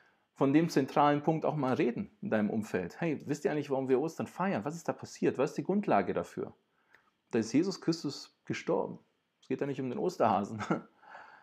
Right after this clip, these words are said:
Er ist auferstanden und das ist eine belegbare, historisch belegbare Tatsache zum Beispiel. Und, ähm, lass uns das in den nächsten Wochen auch tun.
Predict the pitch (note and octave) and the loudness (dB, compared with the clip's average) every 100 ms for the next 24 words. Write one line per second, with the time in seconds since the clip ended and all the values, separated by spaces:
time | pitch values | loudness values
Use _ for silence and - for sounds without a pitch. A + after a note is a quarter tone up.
0 | - _ _ _ - B2+ C3 - A#3 A3+ | -20 _ _ _ 6 6 10 12 12 10
1 | - - G2 - A2 A2+ D3 E3+ C3+ C3 | 2 0 0 -2 -2 0 0 0 2 2
2 | A2+ B2 G3+ D#3+ A#2+ A#2 G#2 - A#2+ - | 4 2 4 2 2 0 -8 -10 -12 -2
3 | D#3+ D#3+ - - C3 F3 - A#2+ A2+ - | 2 2 -2 -2 2 2 2 0 0 0
4 | G#3 F#2+ - E2+ - A2+ G2 F2+ - D#2+ | 0 -2 -6 -10 -10 -8 -6 -8 -10 -14
5 | F#2+ _ _ _ - - - - - - | -16 _ _ _ -20 -20 -20 -20 -20 2
6 | A#2+ B2+ B2 A#2+ G#2+ G#2+ G#2 - _ _ | 4 4 6 8 8 6 0 -8 _ _
7 | _ _ _ A3 A#3 C#4 A3 F#3 D3+ F3+ | _ _ _ 4 4 6 8 8 8 8
8 | G#3+ E3 F#3 F3+ D#3+ E3 B3 F#3+ | 6 10 10 10 4 6 6 6